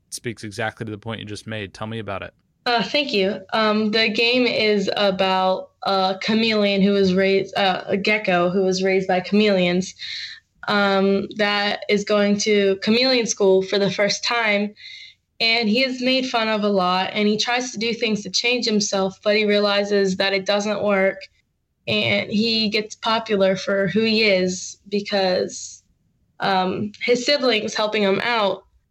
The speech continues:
Speaker 2: hosted a staring contest at school, and geckos don't blink.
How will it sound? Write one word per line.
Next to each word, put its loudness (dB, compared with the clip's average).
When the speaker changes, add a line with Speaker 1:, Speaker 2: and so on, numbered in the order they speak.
Speaker 2:
hosted -2
a -2
staring 0
contest -2
at -2
school, 0
and 2
geckos 0
don't -2
blink. -2